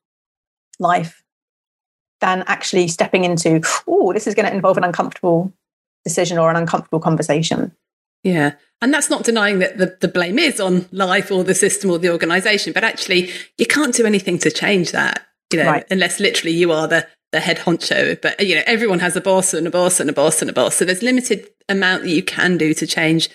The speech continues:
Speaker 2: the wider system. So the only thing you really are in control of is,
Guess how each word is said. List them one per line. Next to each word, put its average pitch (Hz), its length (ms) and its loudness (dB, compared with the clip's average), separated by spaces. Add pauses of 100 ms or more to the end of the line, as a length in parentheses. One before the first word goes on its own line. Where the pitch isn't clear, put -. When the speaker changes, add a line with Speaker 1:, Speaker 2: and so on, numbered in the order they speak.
(580)
Speaker 2:
the 180 80 -4
wider 160 260 2
system. 165 460 0
So 175 180 -4
the 214 140 0
only 262 140 2
thing 156 220 -2
you 160 140 -4
really 170 340 -2
are - 180 -2 (100)
in 165 160 2
control 143 400 0
of 139 120 -2
is, 143 320 0